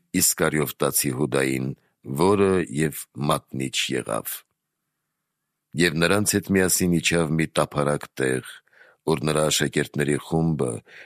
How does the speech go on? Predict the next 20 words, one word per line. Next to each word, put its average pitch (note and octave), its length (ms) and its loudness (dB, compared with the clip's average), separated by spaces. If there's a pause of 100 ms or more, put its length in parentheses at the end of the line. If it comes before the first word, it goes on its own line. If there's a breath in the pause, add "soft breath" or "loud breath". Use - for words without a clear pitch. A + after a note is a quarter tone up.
և D#2 260 0 (120)
ամբողջ D#2+ 540 0
Հրեաստանից F2 760 2
ու E2+ 80 4
Երուսաղեմից D#2+ 880 0
և D#2 240 0
այն D2 140 -2
կողմերից D2 600 -2
և D2+ 260 -2 (280 loud breath)
Տյուրոսի F2 580 2
ու F2 140 2
Սիդոնի D#2+ 480 0
ծովեզրից D2+ 600 0
շատ - 360 0
մեծ E2 220 0
բազմություն E2+ 600 0
էր C#2+ 120 -2
եկել C#2+ 340 -4
լսելու C#2+ 420 -2
նրան C#2 380 -2